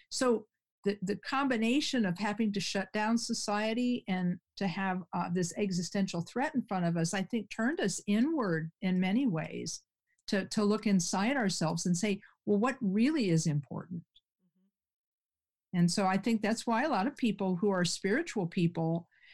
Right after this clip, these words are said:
have said that they've been able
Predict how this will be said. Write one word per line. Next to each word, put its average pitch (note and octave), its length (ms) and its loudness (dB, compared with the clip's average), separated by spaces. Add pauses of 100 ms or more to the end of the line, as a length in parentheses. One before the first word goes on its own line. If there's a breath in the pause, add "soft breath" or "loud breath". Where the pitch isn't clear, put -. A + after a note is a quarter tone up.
(140)
have G3 200 -2
said G#3 380 0
that F3 220 -4
they've G#3 360 0
been G3 320 0
able G3 680 0